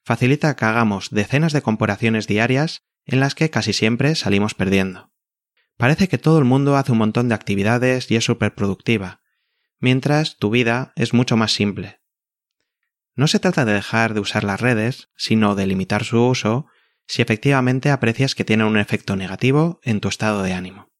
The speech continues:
El segundo sí consejo sería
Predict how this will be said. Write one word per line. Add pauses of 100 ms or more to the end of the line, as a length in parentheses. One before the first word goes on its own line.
(2000)
El
segundo
sí
consejo
sería